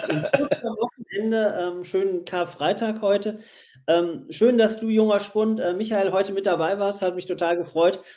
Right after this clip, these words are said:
Speaker 1: auch, <laughs> auch mal, auch, auch mal aus einer jungen Perspektive viele Sachen heute sehen zu dürfen.
Speaker 2: Absolut.
Speaker 1: Und,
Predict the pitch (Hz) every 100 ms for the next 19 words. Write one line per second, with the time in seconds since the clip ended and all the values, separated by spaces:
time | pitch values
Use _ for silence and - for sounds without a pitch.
0 | _ - 165 - - - - - - 190
1 | - - - 254 180 - 160 202 185 175
2 | 151 135 156 151 143 180 165 151 135 175
3 | 156 147 220 214 - 175 180 170 165 -
4 | 196 190 - 196 180 160 175 180 170 170
5 | 147 180 214 175 156 165 - - 127 123
6 | 123 - 147 -